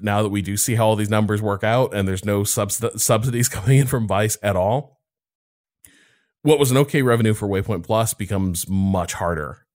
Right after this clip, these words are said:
uh, as a group of individuals doing the same work.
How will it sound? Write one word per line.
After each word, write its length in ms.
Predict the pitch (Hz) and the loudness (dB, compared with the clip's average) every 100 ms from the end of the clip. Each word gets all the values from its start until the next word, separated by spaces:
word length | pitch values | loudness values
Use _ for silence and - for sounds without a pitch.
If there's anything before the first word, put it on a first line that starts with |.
| _ | _
uh, 340 | 87 87 87 92 | -4 0 0 -2
as 340 | 92 92 85 | -2 -2 -2
a 80 | 92 | -6
group 240 | 95 90 90 | -8 -6 -6
of 60 | 80 | -4
individuals 600 | 101 98 87 85 87 85 | -2 0 -2 -4 -4 -4
doing 200 | 90 80 | -6 -6
the 60 | |
same 200 | 82 78 67 | -6 -8 -8
work. 300 | 50 - | -12 -16